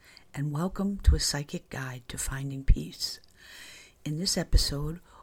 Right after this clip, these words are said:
we're going to talk a lot about letting go. Letting go can be a very scary thing for a lot of us, because letting go means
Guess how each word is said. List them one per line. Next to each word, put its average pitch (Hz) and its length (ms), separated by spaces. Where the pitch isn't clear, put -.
we're 165 120
going 165 320
to - 100
talk 147 460
a 147 80
lot 139 340
about 131 400
letting 131 360
go. 131 340
Letting 220 320
go 175 460
can 180 220
be 175 120
a 165 40
very 180 240
scary 165 480
thing 139 300
for - 160
a 135 100
lot 135 240
of 131 100
us, 131 360
because 156 480
letting 170 280
go 160 320
means 151 480